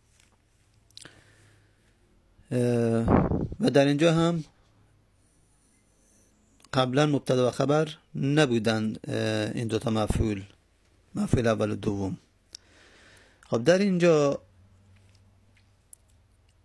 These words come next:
اون که فاعل معننه،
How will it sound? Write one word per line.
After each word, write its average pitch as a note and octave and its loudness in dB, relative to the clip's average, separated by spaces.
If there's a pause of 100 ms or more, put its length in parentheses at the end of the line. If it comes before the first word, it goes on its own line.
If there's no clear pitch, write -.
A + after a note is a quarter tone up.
(300)
اون E3+ 0 (760)
که C3+ -2
فاعل B2 2
معننه، B2+ 0